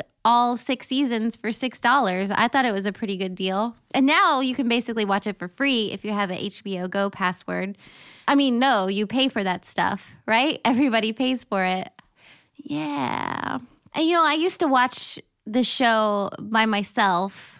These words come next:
alone, when I was living at home with my parents right after college. You know the deal. And it kind of gave me some inspiration to, like, get out of there,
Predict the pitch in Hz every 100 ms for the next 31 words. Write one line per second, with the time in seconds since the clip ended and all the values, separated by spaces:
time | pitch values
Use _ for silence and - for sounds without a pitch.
0 | - - 226 220 196 190 202 208 220 202
1 | 196 196 202 208 208 202 208 202 202 180
2 | - 240 220 190 196 - - 208 196 196
3 | - - 240 214 220 214 214 214 - -
4 | - 494 440 311 262 214 208 208 208 220
5 | _ - - - _ - 339 339 339 480
6 | 494 427 427 415 370 349 392 294 302 359
7 | 349 403 392 294 247 226 254 269 254 247
8 | - _ _ _ _ _ _ _ 392 440
9 | 359 294 262 240 226 202 190 202 -